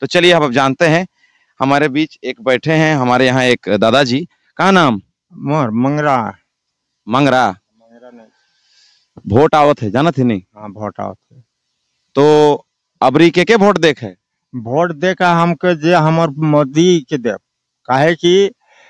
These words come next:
Speaker 2: हमके इतना चलाला करला, काट मार, गाय मार, उ सब के बंद कर देलक, चोरी चमार के बंद कर देलक, राशन पानी बढ़िया मिलत है। हमके यहे हमके पलादारी करत है, लंगड़ा ठूठा के सबके देखत है। और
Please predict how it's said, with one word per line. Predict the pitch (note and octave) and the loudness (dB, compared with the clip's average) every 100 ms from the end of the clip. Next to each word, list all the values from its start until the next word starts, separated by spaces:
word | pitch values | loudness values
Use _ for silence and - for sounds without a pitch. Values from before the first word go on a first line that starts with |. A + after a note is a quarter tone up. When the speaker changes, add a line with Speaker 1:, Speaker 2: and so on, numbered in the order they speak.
| _ - | _ -6
Speaker 2:
हमके | C3 C#3+ E3+ D#3+ | -2 -2 0 -2
इतना | D#3+ D#3+ E3+ C3 C#3 - | 0 -2 -2 -4 -12 -4
चलाला | C#3 C#3 D3+ E3 E3+ | 0 2 2 2 0
करला, | D#3+ D#3 D#3+ E3+ E3 | -2 -2 2 0 0
काट | - D3 D#3+ D#3 | -2 -2 0 -2
मार, | D#3 D#3+ D#3+ | -2 0 0
गाय | C3 C#3 D#3+ | 0 0 0
मार, | D#3+ D#3 D#3+ | 0 0 0
उ | D#3+ D#3 | 0 -4
सब | - D3+ - | -4 -6 -4
के | D#3 | -4
बंद | C#3+ D#3 D3 | -2 -2 -2
कर | D#3+ | -6
देलक, | D3 D3+ D3+ C#3 C#3+ | -4 -2 -2 -4 -2
चोरी | C#3 D#3+ | 0 0
चमार | - D#3 D#3+ D#3 | 0 0 0 -2
के | C#3 | -2
बंद | D3+ D3 D#3 | -2 0 -2
कर | - D3 | -4 -6
देलक, | C#3 D3 C#3+ C3 | -4 -2 -2 0
राशन | B2+ B2+ D#3+ | -2 -2 -8
पानी | D3 D3 D3 C#3+ | -6 -6 -6 -6
बढ़िया | C#3+ C#3 C#3+ | -4 -2 -2
मिलत | C#3+ C#3 C#3 C#3 - | -2 -4 -4 -6 -12
है। | C#3+ _ _ _ _ | -18 _ _ _ _
हमके | C#3 C#3 D3+ - - - B2 | -4 -2 -2 -4 -8 -6 0
यहे | C#3 E3+ | 2 4
हमके | D#3+ D3+ C#3+ D#3+ | 2 0 -4 -6
पलादारी | C#3+ C#3 C#3 C3+ C#3 D3 | -4 -2 0 0 -2 -4
करत | C3 C#3 C3 C3+ | -8 -8 -8 -6
है, | C3 | -4
लंगड़ा | B2 B2 D3 | -2 -2 -2
ठूठा | D3+ C#3+ C#3+ C#3+ | -4 -8 -4 -4
के | - C3 | -4 -10
सबके | - C3+ B2 C#3+ C#3 | -8 -10 -8 -8 -6
देखत | C3 B2 - B2+ - | -6 -8 -10 -14 -14
है। | C3+ E3 _ _ _ _ _ _ | -20 -20 _ _ _ _ _ _
और | - A#2 C3+ | -2 2 2